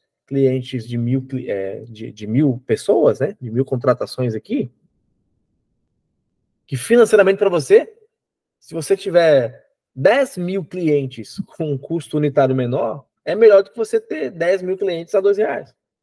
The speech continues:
Você vai fechando com vários menores. Eu tenho certeza que até o final desse ano, alguns dos maiores cheques da empresa vão ter sido criados apenas com esse produto.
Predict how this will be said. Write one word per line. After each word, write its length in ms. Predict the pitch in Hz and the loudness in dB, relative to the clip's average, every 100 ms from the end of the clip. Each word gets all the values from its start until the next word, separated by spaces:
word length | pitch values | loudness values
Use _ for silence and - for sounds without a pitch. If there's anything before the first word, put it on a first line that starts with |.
| _ _ _ _ _ _ _ _ _ _ _ _ _ _ _ _ _ _ _ | _ _ _ _ _ _ _ _ _ _ _ _ _ _ _ _ _ _ _
Você 200 | 170 - | -20 -8
vai 100 | 180 | -6
fechando 380 | 160 175 151 175 | -4 -8 -8 -10
com 180 | - 160 | -6 0
vários 260 | 151 160 165 | 2 0 -2
menores. 400 | 170 160 147 131 | -4 0 0 0
Eu 80 | |
tenho 160 | 131 165 | -4 -6
certeza 640 | - 202 226 - 160 170 | -2 0 0 -4 -6 -6
que 80 | 165 | -4
até 440 | 147 151 - 135 180 | -6 -4 -4 2 2
o 60 | |
final 280 | 214 196 151 | 2 0 0
desse 320 | 139 143 - | 0 -2 -2
ano, 280 | 139 196 151 - _ _ _ _ | -2 -2 -4 -10 _ _ _ _
alguns 480 | 143 147 151 214 170 | 2 2 4 0 0
dos 140 | 156 | -6
maiores 640 | 151 147 151 202 208 143 - | 0 4 4 4 0 -6 -12
cheques 420 | - 160 160 135 | -2 -2 -2 -4
da 100 | 143 | -4
empresa 540 | 139 131 170 214 170 | -4 -4 0 0 0
vão 160 | 151 156 | -4 -4
ter 140 | 156 | -6
sido 260 | 143 170 160 | -10 -10 -10
criados 600 | - 170 151 165 202 190 | -10 0 2 2 -2 0
apenas 400 | 180 - 208 202 | -2 0 -2 -2
com 220 | - 190 | -4 0
esse 300 | 208 262 269 | 0 0 -6
produto. 500 | 285 226 160 165 _ | -4 -2 -4 -10 _